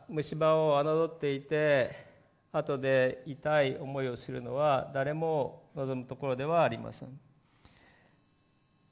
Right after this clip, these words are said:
マラキ書三章では、金や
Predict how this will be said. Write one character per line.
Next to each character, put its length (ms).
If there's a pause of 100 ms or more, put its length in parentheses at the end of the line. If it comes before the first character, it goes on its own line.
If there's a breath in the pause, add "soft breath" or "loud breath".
(120)
マ 100
ラ 140
キ 80
書 320
三 260
章 200
で 100
は、 580 (300)
金 300
や 520